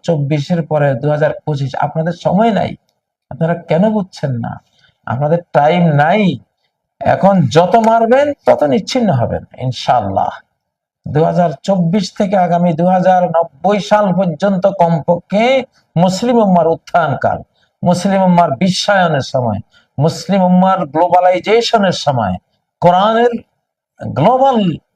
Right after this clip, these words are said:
হুকুমতের সময়, মুসলিম জাতির উত্থান এবং বিশ্ব শাসন, বিশ্বকে রহমত, মায়া, স্নেহ দিয়ে পরিপূর্ণ একটি জান্নাত তৈরি করার সময় এদের আল্লাহ দিয়েছেন, এটা হবে। তবে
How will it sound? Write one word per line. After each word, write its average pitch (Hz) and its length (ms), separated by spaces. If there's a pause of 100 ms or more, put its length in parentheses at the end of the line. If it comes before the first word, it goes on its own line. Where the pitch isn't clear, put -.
(440)
হুকুমতের 190 480
সময়, 123 500
মুসলিম 160 500
জাতির 175 520
উত্থান 208 600 (260)
এবং 165 360
বিশ্ব 233 360
শাসন, 226 480 (280)
বিশ্বকে 196 500
রহমত, 185 480 (240)
মায়া, 165 480
স্নেহ 170 380
দিয়ে 196 380 (320)
পরিপূর্ণ 285 560
একটি 254 520
জান্নাত 240 400
তৈরি 202 240
করার 156 220
সময় 139 340
এদের 117 180 (500)
আল্লাহ 190 280
দিয়েছেন, 131 360 (180)
এটা 180 180
হবে। 139 340 (600)
তবে 180 340